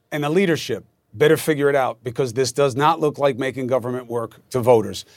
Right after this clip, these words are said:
And you got lucky. That was a warning on Tuesday. You've got a year plus to figure it out. Let's see what you do with the time. Congresswoman Katie Porter, always a pleasure.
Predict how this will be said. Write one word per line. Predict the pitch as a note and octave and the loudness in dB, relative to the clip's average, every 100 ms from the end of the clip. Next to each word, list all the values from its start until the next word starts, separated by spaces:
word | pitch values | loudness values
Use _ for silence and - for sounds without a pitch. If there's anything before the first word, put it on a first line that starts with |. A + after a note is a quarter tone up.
| _ - | _ -2
And | C#3 C#3 | 0 4
you | E3+ | 4
got | D#3+ C#3+ | 6 4
lucky. | D#3 F3 - - _ _ _ - | 6 2 2 -20 _ _ _ 0
That | D#3 | 0
was | C#3+ | 0
a | C3 | -2
warning | B2 D#3 C#3+ A#2 | 0 2 2 0
on | G2+ G2 | -4 -8
Tuesday. | A#2+ G2 - D2 - _ _ _ - | -8 -10 -10 -16 -18 _ _ _ -6
You've | C#3+ | 0
got | C#3+ C#3 | 4 4
a | |
year | C3 D#3 E3 | 2 4 4
plus | - E3 A#2+ | 4 2 2
to | - | -2
figure | A2+ C3+ A#2+ | -6 -4 -2
it | B2 | 0
out. | B2 G#2+ - | 0 -4 -8
Let's | A#2+ A2+ | -8 -6
see | C#3 | -6
what | A#2+ | -6
you | A2+ | -8
do | A2+ | -6
with | A2+ | -6
the | A2 | -6
time. | F#2 A#2 G2+ - _ _ _ _ | -6 -6 -6 -14 _ _ _ _
Congresswoman | D#3 E3 E3+ F3 E3+ | 2 4 4 2 0
Katie | - E3 D#3+ | 2 2 2
Porter, | D#3 D#3+ D3+ D3+ _ - | 0 0 0 -2 _ 2
always | D#3+ D#3+ D#3 D3 | 6 6 4 0
a | D3 | -4
pleasure. | - C#3+ A#2 B2+ | 0 0 0 -4